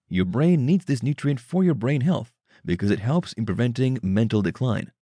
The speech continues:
Sufficient vitamin C can also protect you against age-related mental decline and Alzheimer's disease, according to research. Besides, vitamin C is a strong antioxidant that can help you to fight out the damaging impact of free radicals on the brain.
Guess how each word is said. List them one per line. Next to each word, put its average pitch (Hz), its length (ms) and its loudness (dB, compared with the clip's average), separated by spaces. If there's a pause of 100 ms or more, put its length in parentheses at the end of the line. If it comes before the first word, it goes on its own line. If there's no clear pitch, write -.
(920)
Sufficient 143 520 0
vitamin 117 340 0
C - 400 -2 (180)
can - 160 -4
also 175 280 0
protect 117 400 -2
you 120 180 2
against 117 460 0
age-related 131 560 0
mental 113 240 0
decline 107 440 0 (280)
and 156 240 2
Alzheimer's 117 460 0
disease, 110 500 -2 (240)
according 170 400 0
to 110 100 -2
research. - 500 -4 (680)
Besides, 175 680 0 (120)
vitamin 160 400 2
C 113 420 0
is 92 140 0
a 92 80 2
strong 135 560 0
antioxidant 120 880 -2 (140)
that 95 140 0
can 107 100 0
help 180 360 0
you 160 60 0
to 113 80 0
fight - 380 -2
out 139 180 -2
the 120 140 0
damaging 139 420 0
impact 151 500 -2
of 101 80 -2
free - 220 -2
radicals 139 540 0
on 196 140 2
the - 60 2
brain. 113 360 0